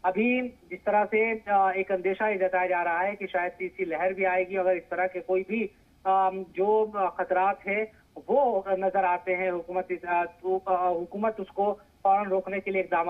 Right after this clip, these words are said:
उठाएगी और उसमें, आ, जो international परवाजें हैं उसका कहीं ना कहीं,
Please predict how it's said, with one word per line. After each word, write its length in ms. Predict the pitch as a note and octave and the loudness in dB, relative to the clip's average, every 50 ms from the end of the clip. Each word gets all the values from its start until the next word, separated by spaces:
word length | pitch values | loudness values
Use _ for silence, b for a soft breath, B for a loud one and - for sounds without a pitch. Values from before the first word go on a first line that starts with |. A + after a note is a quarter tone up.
| F3 F3+ | 0 0
उठाएगी 540 | E3+ E3 E3 E3+ F3 F#3 F#3+ F#3 F#3+ G#3+ G#3+ | 0 -2 -4 0 0 0 0 0 0 -2 -2
और 180 | G#3 F3+ F3+ | -2 -2 -4
उसमें, 320 | F3 - - F3+ F#3 F#3+ G3 | -4 -4 -4 0 0 2 2
आ, 420 | F#3+ F3+ - - F3 F3+ - F3 E3+ | 0 -2 -4 -8 -8 -8 -8 -8 -10
जो 220 | E3 E3 F3 F#3 F#3 | -6 -2 0 0 0
international 480 | E3+ E3 F3 D#3+ F3 E3+ E3 - F#3 E3+ | 0 -2 -6 -4 -4 -4 -2 -4 -6 -4
परवाजें 440 | - E3 D#3 D3+ D#3+ E3+ E3+ G3 G3 | -2 0 2 2 2 2 0 0 0
हैं 220 | F#3 F#3 F#3+ G3+ - b b b b _ _ - | 0 0 0 -2 -6 b b b b _ _ -10
उसका 320 | F#3+ - - - A3+ A3+ A3+ | -10 -8 -2 2 2 2 2
कहीं 200 | A3+ G3+ G3 G3 | 2 0 0 0
ना 80 | G#3 G3 | -2 0
कहीं, 360 | - F#3+ F3+ F3+ F#3+ G3+ G#3 | 2 0 0 0 0 -4 -6